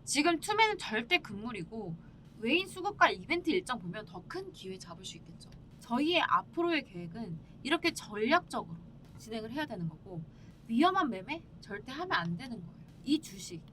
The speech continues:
주식 자체에서는 조정, 무조건 나오는 거기 때문에 섬세하게 다뤄야 된다고 항상 말씀드리잖아요. 자, 보시면 칠월 초 상승했다가 조정을 줬죠. 칠월 이십이일 상승했다가 다시 조정을 줬죠.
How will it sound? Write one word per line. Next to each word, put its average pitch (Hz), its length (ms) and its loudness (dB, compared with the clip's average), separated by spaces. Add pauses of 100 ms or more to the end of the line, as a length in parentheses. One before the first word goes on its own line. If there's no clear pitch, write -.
(120)
주식 285 360 -2
자체에서는 175 800 -8 (380)
조정, 196 380 -4 (440)
무조건 392 380 2
나오는 262 380 4
거기 269 240 2
때문에 190 400 -6 (280)
섬세하게 370 800 -2
다뤄야 233 380 0
된다고 185 440 -8 (280)
항상 403 340 -4
말씀드리잖아요. 180 800 -4 (360)
자, 262 100 -8
보시면 190 600 -10 (400)
칠월 359 320 0
초 285 280 -4 (380)
상승했다가 285 720 -6
조정을 277 420 -2
줬죠. - 260 -16 (160)
칠월 349 280 -2
이십이일 196 480 -4 (120)
상승했다가 311 680 -4 (120)
다시 226 300 -12
조정을 175 360 -8
줬죠. - 260 -16